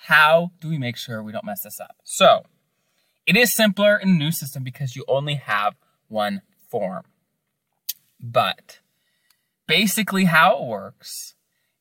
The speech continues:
is, like I said, it will automatically spill over to matching contributions. And your agency will match on mat-, uh, will match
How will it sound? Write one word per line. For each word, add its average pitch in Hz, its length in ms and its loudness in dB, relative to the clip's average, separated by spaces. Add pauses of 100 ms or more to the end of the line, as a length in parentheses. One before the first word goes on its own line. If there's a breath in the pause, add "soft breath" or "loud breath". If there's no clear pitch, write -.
(100)
is, 120 680 -2 (360)
like 139 220 0
I 170 100 6
said, 98 500 -4 (340)
it 143 160 -2
will 147 220 -2 (100)
automatically 143 920 2
spill 123 320 -8
over 107 260 -6
to - 140 -20
matching 98 320 -12
contributions. - 840 -20 (260)
And 127 180 2
your 113 120 0
agency 127 320 -4
will 120 160 -4
match 101 540 -6 (120)
on 104 500 -4
mat-, 104 260 -8 (180)
uh, 104 280 0 (680)
will 139 200 -2
match 127 460 2